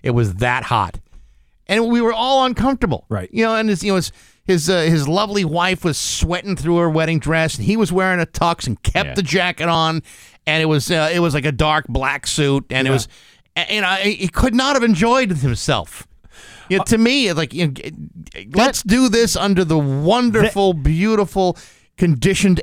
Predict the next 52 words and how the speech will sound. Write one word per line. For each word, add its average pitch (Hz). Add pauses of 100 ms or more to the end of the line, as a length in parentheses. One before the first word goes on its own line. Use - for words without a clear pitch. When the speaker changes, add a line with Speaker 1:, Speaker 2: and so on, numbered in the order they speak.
Speaker 1:
air 143
inside. 139
Speaker 2:
Well, 156
Steve, 226
when 202
you 170
do 233
these 175
weddings, 131
is 156
there 165
a 160
uniform 202
or 165
attire 180
that 165
you 180
have 240
to 262
wear, 254
or 226
Speaker 3:
I'm 123
Speaker 2:
can 131
you 147
Speaker 3:
usually 160
Speaker 2:
just 139
Speaker 3:
in 135
a 117
suit. - (180)
Speaker 2:
Can, 214
can, 214
could 202
you 208
get 202
away 196
with - (160)
be, 220
you 262
know, 214
just 214
Speaker 3:
You 226
know -
Speaker 2:
dressing 208
Speaker 3:
what? 226
Speaker 2:
in 233
short? 190
Speaker 3:
I, 160 (520)
uh, 147 (240)
what'd 117
you 139
say? 175
Speaker 2:
Shorts 262